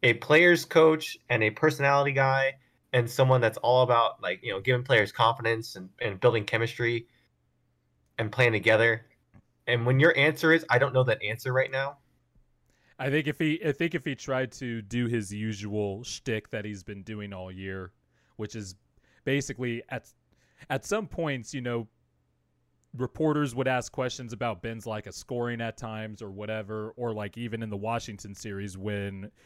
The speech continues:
Speaker 2: the Wizards stole game four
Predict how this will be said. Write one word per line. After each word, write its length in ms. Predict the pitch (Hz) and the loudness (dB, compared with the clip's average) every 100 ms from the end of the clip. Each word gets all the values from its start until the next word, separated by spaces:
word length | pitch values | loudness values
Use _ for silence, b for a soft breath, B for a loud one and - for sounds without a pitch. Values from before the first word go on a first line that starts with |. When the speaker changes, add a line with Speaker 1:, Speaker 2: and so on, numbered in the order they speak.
| b b b b - | b b b b -12
Speaker 2:
the 260 | 117 117 110 | -4 -2 -2
Wizards 500 | 98 123 113 107 - | -2 -2 -2 -8 -8
stole 300 | - 117 113 | -2 -2 -2
game 280 | 113 113 | -4 -6
four 520 | 101 120 113 110 107 | -6 -6 -2 0 -2